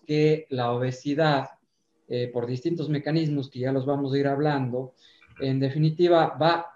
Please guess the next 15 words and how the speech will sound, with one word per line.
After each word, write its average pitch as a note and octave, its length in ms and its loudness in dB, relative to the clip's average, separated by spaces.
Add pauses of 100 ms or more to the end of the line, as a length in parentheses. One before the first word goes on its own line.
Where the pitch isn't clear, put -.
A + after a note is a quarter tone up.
(220)
lo C3+ 200 -2
que D#3+ 80 0
hace E3+ 320 2
es E3 140 -4
disminuir D#3+ 680 2
el C#3+ 120 0
sistema E3+ 500 -6
inmune D#3 580 0
del A#2+ 160 -2
organismo. D#3+ 800 -4 (360)
Entonces, G3+ 720 -2
la D3+ 120 0
obesidad G3 560 0
está D3 240 -6
asociado, F3+ 720 -2